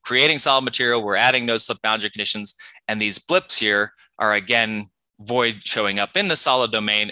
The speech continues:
and those boundary conditions getting removed. And you can see that here, right? So we're no longer modeling anywhere in this gray region, and you'll see a feature here reappear. And that's because material has been redeposited, void fluid has been redeposited into that domain,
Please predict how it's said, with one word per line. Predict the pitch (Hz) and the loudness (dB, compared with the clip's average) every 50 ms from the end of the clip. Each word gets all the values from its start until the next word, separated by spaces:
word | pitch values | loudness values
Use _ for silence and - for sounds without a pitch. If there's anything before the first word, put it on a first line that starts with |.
| - - | -4 -6
and | 107 104 | -4 -2
those | 104 101 101 - | -2 -4 -4 -2
boundary | - 104 104 101 95 98 | -2 -2 0 0 -2 -6
conditions | - 101 98 92 - 101 98 - | -8 -8 -8 -6 -6 -6 -6 -4
getting | - 101 95 95 95 | -4 -4 -4 -4 -6
removed. | 95 92 92 90 90 - - | -8 -10 -10 -12 -12 -10 -8
And | 95 98 | -6 -6
you | 98 98 | -6 -6
can | - 104 101 | -6 -4 -2
see | - - 120 | -2 0 0
that | 107 98 92 - | 0 -2 -2 -2
here, | - 90 - - - _ - - - - - - | -4 -6 -6 -8 -12 _ -20 -20 -20 -20 -10 -6
right? | 98 104 107 - | -4 -4 -2 -2
So | - 101 | -2 -2
we're | 98 101 | -2 -2
no | 104 117 139 151 | 0 0 2 2
longer | 147 147 143 139 123 127 123 | 4 4 2 2 2 0 0
modeling | 120 117 117 117 113 110 107 107 117 | 2 2 2 2 2 0 0 0 0
anywhere | 139 147 135 127 123 120 | -2 -2 0 0 0 0
in | 117 110 | 0 0
this | 110 - | -2 -2
gray | - - 110 107 104 | -2 -2 -2 -2 -2
region, | 101 104 101 92 101 104 101 98 - - - - _ - - | -2 -2 -2 -2 -2 -2 -4 -4 -10 -14 -20 -20 _ -8 -6
and | 107 104 | -4 -2
you'll | 104 98 | -2 0
see | - - 127 117 | 0 0 0 0
a | 107 101 | -2 -2
feature | - 135 123 - - 120 107 | -2 -4 -2 -2 -2 -2 -2
here | 110 120 113 107 107 | -2 0 0 0 -2
reappear. | 101 107 104 98 - - - 175 196 208 214 190 _ _ _ _ - - - - - - - - | -2 -2 -4 -4 -4 -2 0 0 0 0 -2 -6 _ _ _ _ -20 -20 -20 -20 -20 -18 -10 -6
And | - 107 110 | -6 -2 0
that's | 110 107 - - | 0 0 -2 -2
because | - 110 - 113 104 95 | -6 -6 -4 -4 -4 -4
material | 104 101 - - 113 110 107 104 | -4 -4 -2 -2 0 0 0 0
has | 107 104 98 92 | -2 -4 -4 -4
been | 104 101 101 95 | -4 -6 -4 -4
redeposited, | 104 123 131 127 117 - - 110 104 101 95 104 98 95 95 95 92 | -4 -2 -2 -2 -2 -2 0 0 0 0 0 -2 -2 -4 -4 -6 -8
void | 107 110 110 110 107 95 - - | -4 -2 -2 -2 -2 -4 -8 -16
fluid | - - 110 104 101 98 95 | -10 -6 -4 -2 -2 -2 -2
has | 98 92 - | -4 -6 -8
been | - 98 98 101 | -8 -10 -8 -6
redeposited | 110 107 104 - - 98 98 95 95 95 95 95 | -6 -6 -6 -4 -2 -2 -2 -2 -4 -6 -8 -8
into | 95 90 - 98 | -8 -8 -8 -6
that | 92 92 - - | -6 -6 -6 -6
domain, | 95 95 104 127 156 170 175 170 | -6 -4 -2 -2 -2 -2 -4 -6